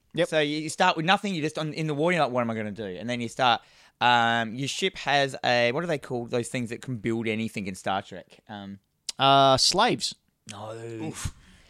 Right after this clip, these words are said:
Speaker 2: Um, what are they called? A fabricator. So you've got a fabricator, but it can't work unless it has resources. So,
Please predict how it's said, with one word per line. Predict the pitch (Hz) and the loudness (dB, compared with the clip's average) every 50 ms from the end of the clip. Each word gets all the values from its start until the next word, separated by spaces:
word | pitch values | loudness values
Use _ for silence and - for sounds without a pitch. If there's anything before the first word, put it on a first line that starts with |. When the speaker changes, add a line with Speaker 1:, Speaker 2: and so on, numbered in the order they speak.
| _ _ _ _ _ _ | _ _ _ _ _ _
Speaker 2:
Um, | - 143 147 143 143 147 147 147 151 147 143 - - _ _ _ _ - - _ _ _ - | -4 -2 0 2 2 2 2 2 0 -2 -6 -8 -10 _ _ _ _ -20 -20 _ _ _ -12
what | 196 | -8
are | 226 | -6
they | 226 196 | -6 -4
called? | - 254 240 175 147 123 - | -2 0 0 0 -2 -2 0
A | 147 147 147 | 0 0 0
fabricator. | 127 - - 202 202 180 170 160 - 156 113 90 78 - _ _ _ _ _ _ _ _ _ _ _ - | -2 -2 2 2 4 4 4 4 6 6 4 4 2 -6 _ _ _ _ _ _ _ _ _ _ _ -2
So | - 190 | 2 4
you've | 185 180 | 4 6
got | 240 262 | 6 6
a | 254 | 6
fabricator, | - 220 196 190 202 190 - 190 175 175 | 4 4 2 2 2 2 2 4 4 4
but | 170 170 | 4 2
it | 151 - - | 0 -2 -2
can't | - 170 160 160 156 156 - - | 0 2 2 4 2 2 0 -2
work | 151 131 143 147 147 147 147 - | -2 2 4 4 6 4 4 2
unless | 147 139 131 139 143 135 - | 0 -2 -2 -2 -2 -4 -4
it | 143 - | -6 -10
has | - - 131 131 127 127 123 117 113 | -8 -2 2 4 4 4 2 0 -2
resources. | 120 127 127 120 - - 127 120 117 - 123 113 | -2 -2 -2 -2 -2 -2 -2 -2 -2 -2 -6 -6
So, | - 127 123 120 120 120 | -2 2 2 2 2 0